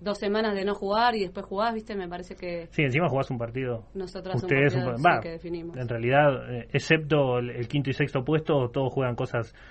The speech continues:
Speaker 2: eh, importantes y,
Speaker 1: Importantísimas.
Speaker 2: y creo que, que, bueno, justo el parate en ese momento es, es un poco imprudente, pero bueno, son cuestiones que tienen que, que afinarse simplemente. Eh, Yanina, gracias por venir, por contarnos un poco de, de esta historia.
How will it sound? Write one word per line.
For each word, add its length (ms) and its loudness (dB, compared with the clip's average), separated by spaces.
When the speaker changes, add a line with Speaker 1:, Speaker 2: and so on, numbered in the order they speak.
Speaker 2:
eh, 200 -6
importantes 460 0
y, 20 0
Speaker 1:
Importantísimas. 680 -4
Speaker 2:
y 100 -4
creo 340 0
que, 300 -6
que, 80 -8
bueno, 240 -4
justo 260 0
el 80 4
parate 360 2
en 60 0
ese 160 -4
momento 540 0
es, 260 -8
es 220 -8
un 80 -4
poco 480 -2
imprudente, 420 0
pero 140 2
bueno, 200 2
son 200 -4
cuestiones 360 0
que 80 -4
tienen 260 0
que, 200 -4
que 100 0
afinarse 440 2
simplemente. 580 0
Eh, 300 2
Yanina, 340 4
gracias 280 4
por 140 -2
venir, 240 2
por 120 0
contarnos 400 2
un 100 0
poco 300 2
de, 200 0
de 80 2
esta 160 0
historia. 460 6